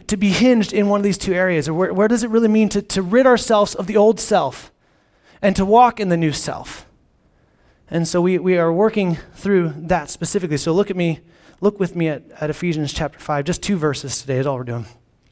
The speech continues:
It says, "Therefore, be imitators of God as beloved children, and walk in love as Christ loved us and gave himself up for us, a fragrant offering and sacrifice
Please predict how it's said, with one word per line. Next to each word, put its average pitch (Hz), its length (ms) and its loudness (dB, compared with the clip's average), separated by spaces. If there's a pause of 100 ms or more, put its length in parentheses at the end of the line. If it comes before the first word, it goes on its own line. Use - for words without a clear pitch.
(240)
It - 800 -20
says, 175 240 0
"Therefore, 180 640 2 (240)
be 214 160 2
imitators 208 520 2
of 165 100 -6
God 143 380 -2 (280)
as 170 220 0
beloved 165 400 0
children, 117 480 -6 (800)
and 185 180 2
walk 240 320 6
in 240 200 4
love 165 300 2
as 185 200 0
Christ 220 460 -2
loved 208 280 2
us 160 200 0
and 160 160 -2
gave 180 160 0
himself 180 400 -2
up 180 180 -2
for 127 140 -14
us, - 260 -8 (280)
a 143 100 -4
fragrant 196 420 -2
offering 131 480 -4 (480)
and 143 140 -2
sacrifice 135 800 -6